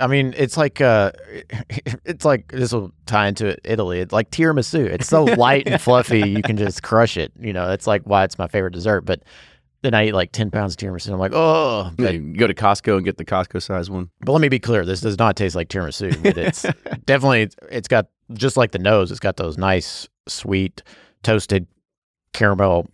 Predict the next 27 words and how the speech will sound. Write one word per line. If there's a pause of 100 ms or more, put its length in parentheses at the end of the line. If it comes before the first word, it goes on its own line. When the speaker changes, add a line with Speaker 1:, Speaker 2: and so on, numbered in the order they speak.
Speaker 1:
marshmallow
kind
of
notes.
But
then (160)
that, (460)
like (640)
Kenny
said,
blueberry,
stone
fruit,
cobbler
kind
of (200)
flavors
going
on.
But
it's
very
light.
This
is
crushable.
Speaker 2:
Yeah,